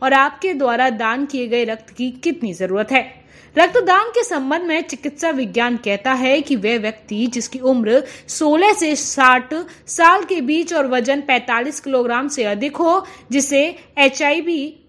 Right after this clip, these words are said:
हेपेटाइटिस बी जैसी बीमारी नहीं हुई हो, वह रक्तदान कर सकता है। एक बार में जो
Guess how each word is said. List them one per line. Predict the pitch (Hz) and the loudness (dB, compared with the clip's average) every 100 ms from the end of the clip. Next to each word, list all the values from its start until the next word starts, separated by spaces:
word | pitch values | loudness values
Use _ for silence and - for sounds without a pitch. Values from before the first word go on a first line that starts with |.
| _ _ _ _ _ _ _ | _ _ _ _ _ _ _
हेपेटाइटिस | - 277 349 330 339 285 349 247 | -2 -2 -2 -2 -2 -2 -6 -6
बी | 220 294 294 302 - | -2 -2 -2 -8 -12
जैसी | 233 320 330 381 | -2 -2 0 -2
बीमारी | 349 294 302 349 | 0 0 0 0
नहीं | 330 453 427 | -4 -4 -2
हुई | 302 220 | -2 -4
हो, | 202 233 | -6 -4
वह | 247 269 | 0 0
रक्तदान | 269 269 247 226 233 247 | 0 -4 -6 -4 -4 -4
कर | 277 240 | -4 -6
सकता | 202 - 226 | -8 -8 -6
है। | 208 240 - _ _ - - | -4 -6 -10 _ _ -20 -2
एक | 370 440 381 | 0 2 6
बार | 392 392 381 - - | 6 4 -2 -12 -2
में | 311 339 | 0 0
जो | 311 349 | -2 -4